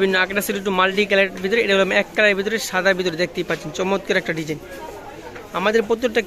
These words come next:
কালার ডিজাইন চমৎকার। আপনারা চাইলে এগুলো সরাসরি আমাদের দোকান থেকে এসে নিতে পারবেন। আমাদের দোকান হলাম ঢাকা নিউ মার্কেটের অপোজিটে, গাউসিয়া মার্কেটের নিচতলা নিউ আবরণী কসমেটিক্স। আর আমাদের ভিডিওতে যে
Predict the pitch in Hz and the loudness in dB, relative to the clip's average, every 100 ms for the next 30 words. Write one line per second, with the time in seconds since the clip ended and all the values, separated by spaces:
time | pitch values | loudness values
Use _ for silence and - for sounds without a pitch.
0 | 208 196 208 190 190 202 202 202 202 202 | 2 4 4 2 0 0 0 0 -2 0
1 | 185 170 - 214 226 220 220 226 214 220 | 0 0 0 2 4 4 4 2 2 0
2 | 220 233 202 196 180 196 214 208 208 196 | 2 2 2 0 0 2 2 2 2 2
3 | 202 202 202 214 226 190 180 180 180 185 | 0 0 2 2 2 0 0 0 0 0
4 | 190 196 190 175 170 170 214 214 208 220 | 2 4 2 2 0 0 2 2 2 2
5 | 233 226 220 220 - 190 196 180 220 - | 4 2 4 2 2 0 2 2 2 0
6 | - - - 160 185 202 220 - 240 226 | -8 -8 -8 0 4 4 2 2 4 4
7 | 220 220 220 214 208 233 226 208 208 220 | 4 4 4 4 2 2 4 4 4 4
8 | 233 - 190 202 208 214 190 175 - 170 | 2 4 4 6 4 4 2 0 0 0
9 | 190 - - - - 180 180 202 208 202 | 0 -4 -12 -10 0 2 4 2 2 0
10 | 214 220 214 | 0 0 2